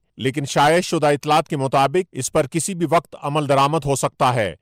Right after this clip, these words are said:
ذوالفقار علی چھ بچوں کے باپ ہیں اور ان کی اہلیہ نے بھی حکومت پاکستان سے اپنے شوہر کو بچانے کے لیے درخواست کی ہے۔ محمد جلیل، وائس آف امریکہ، اسلام آباد۔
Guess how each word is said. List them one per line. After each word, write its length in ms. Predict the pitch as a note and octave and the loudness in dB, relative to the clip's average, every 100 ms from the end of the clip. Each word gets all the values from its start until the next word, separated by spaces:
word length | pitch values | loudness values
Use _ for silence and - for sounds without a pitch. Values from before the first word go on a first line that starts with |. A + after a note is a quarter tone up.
| - | -14
ذوالفقار 580 | A2 C#3+ C3 D3 D3+ E3 | -6 -4 -4 -2 0 2
علی 260 | B2+ C#3+ | 0 -4
چھ 200 | F#3 - | -6 -4
بچوں 280 | D3+ C#3+ E3 | -2 -2 -4
کے 120 | D3 | -4
باپ 300 | C3 C3+ D#3+ | 0 0 0
ہیں 160 | D#3+ F#3+ | -2 -6
اور 180 | G3 C#3+ | -4 -4
ان 120 | D3+ | -4
کی 200 | C#3 C#3 | -4 -2
اہلیہ 280 | C3+ D3+ F#3 | 0 0 0
نے 100 | F3+ | 0
بھی 220 | D3+ D3+ G#3+ - | -2 -6 -8 -4
حکومت 360 | C3+ D#3 D#3 E3+ D#3+ | -2 -2 -2 -2 -2
پاکستان 560 | C#3+ D3+ C#3 E3 E3+ | -2 -2 -4 -2 -2
سے 200 | E3 B2 | -4 -6
اپنے 300 | G#2 C#3+ D3 | -6 -8 -6
شوہر 260 | D3+ E3 D#3 | -4 -2 -2
کو 120 | D#3 | -2
بچانے 420 | C#3+ C3+ C#3+ D#3 | -2 0 0 -2
کے 120 | D3+ | -4
لیے 160 | D3+ C#3+ | -4 -4
درخواست 480 | C3 C3 D#3 E3 - | -4 -4 -4 -4 -6
کی 240 | D#3 C3 | -8 -4
ہے۔ 180 | A2+ F#2 - | -2 -4 -4
محمد 380 | B2+ B2+ D3+ D#3+ | -2 0 0 -2
جلیل، 500 | B2+ C3+ C3 F#3 G3 - - | 0 -2 -2 -8 -12 -16 -4
وائس 280 | A2+ C#3+ F3+ | -2 -2 -4
آف 140 | E3 | -4
امریکہ، 360 | D#3+ D3+ D3+ D#3+ | -2 -2 -4 -6
اسلام 340 | D#3 F3+ E3 | -6 -4 -4
آباد۔ 260 | B2+ G2+ | -2 -4